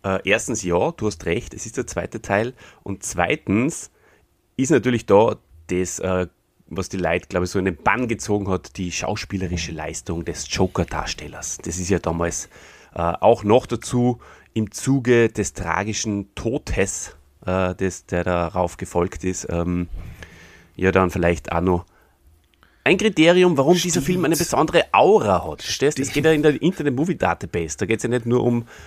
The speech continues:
Speaker 1: um, um, um Kriterien, die man im Film cineastisch, ähm, zerlegen und bewerten muss, sondern es geht um,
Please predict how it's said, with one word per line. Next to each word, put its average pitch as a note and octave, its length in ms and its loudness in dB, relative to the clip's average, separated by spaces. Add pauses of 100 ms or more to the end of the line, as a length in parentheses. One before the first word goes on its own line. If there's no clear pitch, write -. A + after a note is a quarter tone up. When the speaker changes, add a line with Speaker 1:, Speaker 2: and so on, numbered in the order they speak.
(220)
Speaker 1:
um, A2 220 2
um, G#2+ 400 -2
um G#2 220 -2 (600)
Kriterien, A#2 1400 0
die A2+ 100 -2
man G#2+ 340 4 (460)
im D3+ 240 4
Film A#2+ 500 0 (160)
cineastisch, A2 880 -2 (400)
ähm, G2+ 420 2 (1040)
zerlegen A#2 520 4
und A#2 260 0
bewerten G#2 460 -2
muss, A2 340 -4 (120)
sondern G2+ 340 -2 (120)
es F#2+ 200 -8
geht G2+ 340 -6 (120)
um, G2+ 360 -2